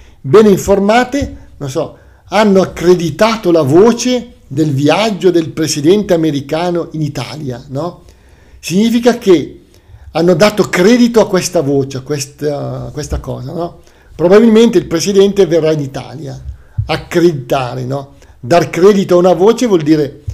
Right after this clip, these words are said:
dire che quello che si dice è vero, dar credito a, a un'informazione, no? Ecco.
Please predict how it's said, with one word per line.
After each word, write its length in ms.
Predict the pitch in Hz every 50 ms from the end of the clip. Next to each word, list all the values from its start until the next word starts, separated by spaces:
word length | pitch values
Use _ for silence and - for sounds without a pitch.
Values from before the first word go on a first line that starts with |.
| - - - - - -
dire 440 | 127 127 185 208 202 165 151 131
che 180 | - - 156 156
quello 440 | - 170 202 214 202 190 170 156 143
che 160 | - 156 143
si 180 | - - 156 151
dice 520 | 160 180 190 185 - 208 214 185 - -
è 120 | - 170
vero, 440 | 143 135 131 117 117 120 123 127 127 117 110
dar 260 | 113 151 147 131 127
credito 680 | - - 139 151 151 147 156 151 165 165 165 160 - - - - _ _ _ -
a, 420 | 135 131 135 135 127 120 117 117 - - - - _ -
a 80 | 151
un'informazione, 1000 | 170 175 180 175 - - 165 165 156 156 - - - - 143 135 123 123 127 127 127
no? 300 | 131 143 151 156 156 _ _ _ - - - - - - - -
Ecco. 300 | 117 - - - -